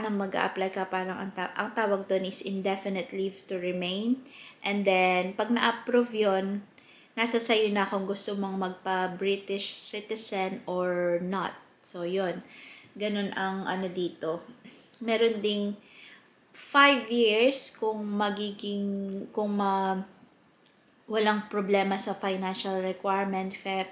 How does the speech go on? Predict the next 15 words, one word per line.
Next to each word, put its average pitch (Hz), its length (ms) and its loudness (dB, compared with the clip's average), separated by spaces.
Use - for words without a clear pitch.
pero 214 320 2
magiging 190 500 -4
ten 202 320 -2
years 196 320 -2
siya 180 400 -4
kung 247 160 2
hindi 214 400 -2
nyo 208 140 -2
na-meet 190 420 -4
yung 196 160 -6
financial 185 640 -8
requirements, 180 1200 -10
which - 480 -8
is 196 320 -2
pataas - 480 -6